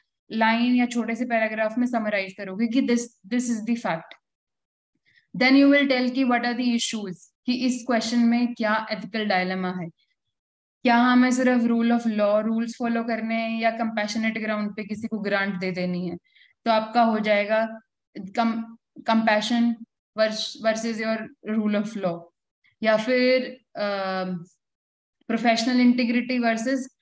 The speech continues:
personal integrity, कि इसमें आप rule तो तोड़ रहे हो, उससे आपकी professional integrity, अ, affect हो सकती है, लेकिन फिर आप अपने जो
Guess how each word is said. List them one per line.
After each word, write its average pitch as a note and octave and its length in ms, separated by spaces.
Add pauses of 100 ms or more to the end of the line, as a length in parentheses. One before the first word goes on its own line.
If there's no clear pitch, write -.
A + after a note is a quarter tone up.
(380)
personal A#3+ 340
integrity, G#3 680
कि A3+ 80
इसमें A#3+ 300
आप A#3 160
rule A#3+ 200
तो B3 140
तोड़ B3 300
रहे A3+ 160
हो, G#3 120
उससे G#3+ 240
आपकी A3+ 220
professional A3 460
integrity, A3 640 (420)
अ, - 80
affect G#3 500
हो G#3 80
सकती F#3 380
है, F3 200 (280)
लेकिन B3 560 (200)
फिर A#3 140
आप A3+ 320
अपने A#3+ 540 (460)
जो G3 480